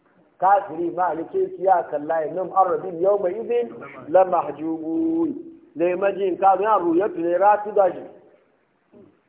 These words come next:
Da zaidiye, da jamiye, da mutazile, ko?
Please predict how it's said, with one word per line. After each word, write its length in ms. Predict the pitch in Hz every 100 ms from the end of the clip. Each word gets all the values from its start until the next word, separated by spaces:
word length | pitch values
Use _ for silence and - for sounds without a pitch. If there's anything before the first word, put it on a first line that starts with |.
| _ _ _
Da 140 | 131 170
zaidiye, 880 | 170 160 156 180 190 190 180 185 - - _ _ _ _ _ _ -
da 140 | 175
jamiye, 880 | 175 175 160 165 190 196 190 190 190 190 - _ _ _ _
da 200 | 139 170
mutazile, 760 | 175 170 160 175 208 220 214 202 196 - - - - _ -
ko? 480 | 202 277 - -